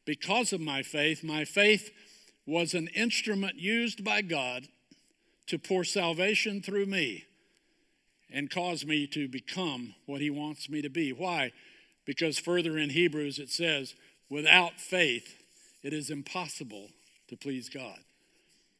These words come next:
You have to have faith if you're gonna please God. But just think, the bigger your shield of faith, the more pleasing you are to him.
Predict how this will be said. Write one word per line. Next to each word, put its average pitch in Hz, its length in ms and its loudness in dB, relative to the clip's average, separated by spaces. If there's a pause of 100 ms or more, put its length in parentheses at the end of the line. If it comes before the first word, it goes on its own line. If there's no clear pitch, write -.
(280)
You 196 240 0
have 202 240 4
to 147 120 -4
have 139 200 -2
faith - 420 -12 (380)
if 113 120 -14
you're 127 100 -8
gonna 135 140 -8
please 131 300 -8
God. 110 320 -14 (840)
But 147 120 -8
just 180 240 0
think, 208 300 0 (1000)
the 143 100 -6
bigger 175 500 0
your 143 360 -6
shield 196 380 0
of 127 60 -12
faith, 175 500 -2 (640)
the 151 100 -6
more 175 160 -2
pleasing 190 480 0
you 151 160 -2
are 135 140 -6
to 156 120 -6
him. 208 400 -4